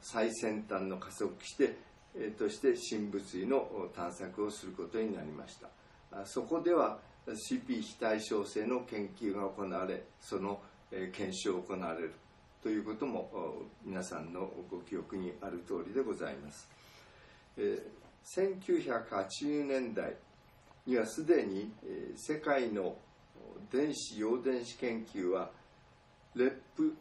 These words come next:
エスエルシーに続く次世代の、お、エネルギーフロンティアを目指す開発研究を始めました。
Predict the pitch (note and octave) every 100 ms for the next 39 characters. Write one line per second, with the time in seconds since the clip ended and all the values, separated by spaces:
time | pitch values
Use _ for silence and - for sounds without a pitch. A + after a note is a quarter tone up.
0 | - - - E3+ E3+ D#3+ - E3+ D#3 B2+
1 | - A#2+ A#2 B2+ G2+ - - - G#2+ A2
2 | - G3+ G#3 F3+ D3+ C3+ C3+ C3+ - -
3 | - - - - - - B2 A#2 A#2 A#2+
4 | A2+ A2 A2+ A2+ G#2+ A2+ G#2 G2 F#2 G#2
5 | G#2 B2 - G2 G#2 G#2 - G#2+ F#2+ -
6 | C#3 B2 G#2+ F2 F2+ D2 - -